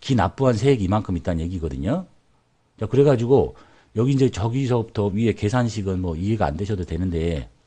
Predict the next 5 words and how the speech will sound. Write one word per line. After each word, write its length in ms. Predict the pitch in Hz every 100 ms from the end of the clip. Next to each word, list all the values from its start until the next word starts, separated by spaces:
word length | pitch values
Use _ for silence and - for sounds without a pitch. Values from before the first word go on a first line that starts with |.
| _ _ _ _ _ _ _ _
대충 280 | 98 98 127
보면 280 | 92 90 76
이런 180 | 95 95
거예요. 420 | 67 67 71 - _ _ _ _ _ _ -
지금 360 | 107 101 127